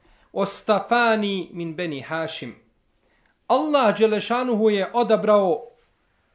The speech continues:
Kinanu od Ismailovih potomaka,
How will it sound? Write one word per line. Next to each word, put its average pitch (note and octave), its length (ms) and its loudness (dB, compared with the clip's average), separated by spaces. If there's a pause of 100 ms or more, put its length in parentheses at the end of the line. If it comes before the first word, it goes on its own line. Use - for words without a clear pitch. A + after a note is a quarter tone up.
(140)
Kinanu G#3+ 680 0 (1400)
od F3 260 -2
Ismailovih G3 1000 -4
potomaka, D3+ 800 -6